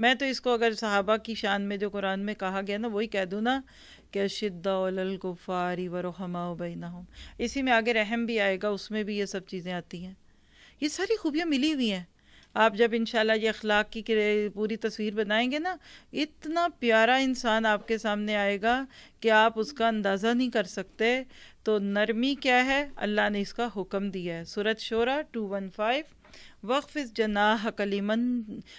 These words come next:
लिमन इत्तबअक मिनल मोमिनीन।" ये है हम दीनदारों को एक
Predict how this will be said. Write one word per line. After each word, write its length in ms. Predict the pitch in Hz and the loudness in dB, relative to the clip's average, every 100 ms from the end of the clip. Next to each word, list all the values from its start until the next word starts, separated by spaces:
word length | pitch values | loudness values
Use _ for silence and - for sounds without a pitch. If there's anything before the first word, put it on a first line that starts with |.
| - 208 | -8 -2
लिमन 360 | 214 214 220 | 0 2 2
इत्तबअक 680 | 247 - 208 190 196 196 226 | 0 0 -2 0 0 -2 -2
मिनल 460 | 247 233 214 214 208 | -2 -2 -2 -2 -2
मोमिनीन।" 760 | 202 185 185 180 196 214 202 - _ - _ - | -4 -4 -4 -4 -2 -2 -4 -10 _ -20 _ -10
ये 200 | 226 262 | -4 -2
है 180 | 262 294 | 0 0
हम 260 | 262 233 226 | 0 0 0
दीनदारों 760 | 196 226 226 214 208 202 220 226 | -2 0 0 4 4 4 0 -4
को 440 | - 220 220 220 | -2 0 2 0
एक 280 | - 208 | -2 -4